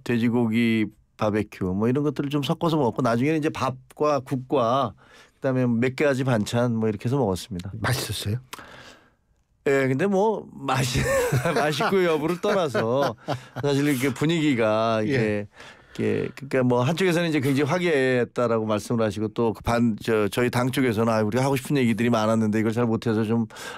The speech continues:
Speaker 1: 아,
Speaker 2: 음.
Speaker 1: 좀 불만족스럽다."
Speaker 2: 예.
Speaker 1: 뭐 이런 것들이 있었으니까요.
Speaker 2: 예.
Speaker 1: 아, 저는 당 쪽에 있었으니까 "아, 좀 이 대화가 더 중요한데 뭐 음식보다는 대화가 더 중요한 게 아닌가." 뭐 이런 생각을 했습니다.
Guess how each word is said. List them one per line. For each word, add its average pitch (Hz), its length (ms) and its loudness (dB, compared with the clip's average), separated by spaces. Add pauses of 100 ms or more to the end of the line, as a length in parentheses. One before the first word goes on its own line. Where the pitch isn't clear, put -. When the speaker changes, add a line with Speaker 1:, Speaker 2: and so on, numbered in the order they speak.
(120)
Speaker 1:
아, 113 360 2
Speaker 2:
음. 175 80 -6
Speaker 1:
좀 107 640 -4
불만족스럽다." 120 960 0
Speaker 2:
예. 120 40 0
Speaker 1:
뭐 110 120 -2
이런 120 200 0
것들이 127 380 0
있었으니까요. 139 840 0
Speaker 2:
예. 139 180 0 (280)
Speaker 1:
아, 127 60 -6
저는 139 220 0
당 143 180 0
쪽에 202 220 0
있었으니까 147 760 0 (480)
"아, 131 220 -4
좀 139 360 -8 (440)
이 131 320 -4
대화가 135 800 0
더 135 100 0
중요한데 131 720 0
뭐 117 220 2
음식보다는 127 560 2
대화가 120 320 2
더 120 100 -4
중요한 117 380 2
게 120 80 2
아닌가." 110 440 0
뭐 104 120 -2
이런 104 160 0
생각을 107 540 0 (360)
했습니다. 101 520 -2